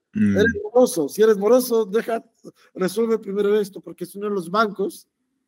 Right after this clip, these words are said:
Speaker 1: Claro,
Speaker 2: ah,
Speaker 1: te van a hacer la
Speaker 2: mira,
Speaker 1: cruz.
Speaker 2: te entra, te ven y te echan un chancletazo cuando te ven detrás de los bancos, ¿no?
Speaker 1: <laughs>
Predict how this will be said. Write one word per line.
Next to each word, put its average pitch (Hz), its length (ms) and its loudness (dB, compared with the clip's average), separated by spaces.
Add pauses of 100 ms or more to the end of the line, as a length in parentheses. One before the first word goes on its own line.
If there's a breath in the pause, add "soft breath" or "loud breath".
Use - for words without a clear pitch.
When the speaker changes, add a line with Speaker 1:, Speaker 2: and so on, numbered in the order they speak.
(380)
Speaker 1:
Claro, 98 260 4
Speaker 2:
ah, - 100 2
Speaker 1:
te 92 80 2
van 92 240 2
a 92 500 0 (360)
hacer 95 280 -2
la 98 100 4
Speaker 2:
mira, 95 120 2
Speaker 1:
cruz. 95 280 -2 (680)
Speaker 2:
te 226 180 6
entra, 240 220 0
te 208 120 -2
ven 254 340 2
y 254 60 -2
te 233 140 -2
echan 240 200 -6
un 220 60 -14
chancletazo 220 720 -4
cuando - 220 -6
te - 100 -6
ven 208 200 2
detrás 190 280 -4
de 170 80 -6
los 156 160 2
bancos, 147 440 0
¿no? 185 120 -4
Speaker 1:
<laughs> - 600 -4